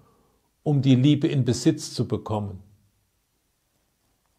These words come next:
Aber Liebe und Besitz schließen sich aus.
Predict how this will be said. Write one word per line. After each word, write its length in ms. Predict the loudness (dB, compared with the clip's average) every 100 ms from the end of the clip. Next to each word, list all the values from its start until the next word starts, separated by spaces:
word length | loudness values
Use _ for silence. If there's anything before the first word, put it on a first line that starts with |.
| _ _ _ _ _ _ _ _ _ _ _ _ _ _ _ _ _ _ _ _ _ _ _ _ _ _ _
Aber 320 | -6 -2 -2
Liebe 400 | 0 0 0 0
und 180 | 0 0
Besitz 500 | -2 -2 -4 -4 -10
schließen 440 | -6 -2 -2 -2
sich 320 | -8 -8 -10 -4
aus. 640 | -2 0 -4 -8 -14 -20